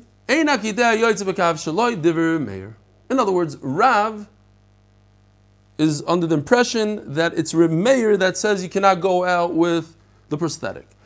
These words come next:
Reb Yossi matir, Reb Yossi, no, it's not Rav. The, the, the, these people were saying it in front of Rav. Reb Yossi's matir.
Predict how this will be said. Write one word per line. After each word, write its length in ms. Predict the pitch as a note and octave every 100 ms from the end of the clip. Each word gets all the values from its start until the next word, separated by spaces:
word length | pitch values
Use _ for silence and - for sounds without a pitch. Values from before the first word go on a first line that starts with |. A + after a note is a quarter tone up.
| -
Reb 180 | F#3 G3+
Yossi 300 | G#3+ G#3+ G#3+
matir, 800 | G3 G#3 G#3 G#3 G#3 G#3 G#3+ G#3+ - _ -
Reb 160 | D3+ D#3+
Yossi, 580 | G3+ G3+ G3+ G#3 G#3
no, 160 | F#3 F3+
it's 120 | C3
not 160 | G#3 E3
Rav. 360 | E3 G#3+ F3
The, 80 | E3
the, 180 | D#3 E3
the, 420 | D#3 E3+ E3+ - C#3+ D3+
these 220 | G#3+ -
people 320 | B3 B3 G#3+
were 80 | F3
saying 240 | - G#3
it 60 | F#3
in 60 |
front 200 | E3 D#3
of 80 | C#3
Rav. 320 | C#3 A3+ G3
Reb 140 | D3+ D#3
Yossi's 340 | G#3 G#3 D3+
matir. 420 | C#3 B2+ B3 C4+